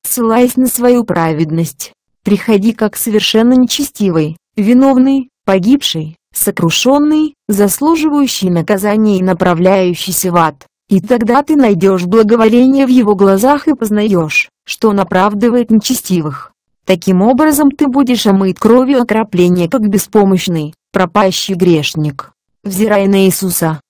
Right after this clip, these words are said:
Есть Агнец Божий, берущий на себя твои грехи. Не ссылайся на свои дела или на свою праведность. Это означало бы полностью отречься Господа, искупившего тебя. Ссылайся только на кровь,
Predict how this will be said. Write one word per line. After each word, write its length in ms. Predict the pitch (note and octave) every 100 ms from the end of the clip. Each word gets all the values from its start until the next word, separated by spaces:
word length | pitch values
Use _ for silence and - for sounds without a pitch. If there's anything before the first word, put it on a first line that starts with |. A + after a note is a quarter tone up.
| _ _
Есть 420 | G3 A3 D4 -
Агнец 360 | G#3 F3+ A3 G#3
Божий, 580 | E3 E3 C#3+ D3 E3+ E3+ _
берущий 500 | F#3+ F#3 A#3 A3 -
на 100 | F#3
себя 320 | F3+ G3+ E3+ E3
твои 220 | G3 F#3
грехи. 600 | E3 E3+ D#3+ - C4+ D#4 _ _ -
Не 160 | G3 F#3+
ссылайся 600 | - A3+ A3+ D4 - C4+
на 120 | A3+
свои 340 | - B3+ G#3
дела 320 | E3+ F3 E3+
или 220 | F3+ A#3 A#3
на 100 | A3+
свою 380 | - A3 A#3+
праведность. 880 | A#3 E3+ E3 D3+ D#3 E3 E3 - - _ _ _
Это 260 | G#3+ G#3 F#3+
означало 640 | F3 F3+ E3+ A3 G#3 A3+
бы 120 | A3
полностью 680 | - A3 A#3+ C4 C4+ - G3+
отречься 520 | F3+ G#3+ G#3 - -
Господа, 720 | F#3+ G#3+ - G3+ F3 G3+ C#4 - -
искупившего 840 | G3 - E3 C4 D4 - C#4 C4
тебя. 540 | - D#3+ E3 D3+ C#3 - _ _ -
Ссылайся 640 | - G3+ A3 A#3 G#3 F3
только 400 | - G#3+ G3+ G3+
на 160 | F3+ E3+
кровь, 480 | G3 C#4+ D4+ -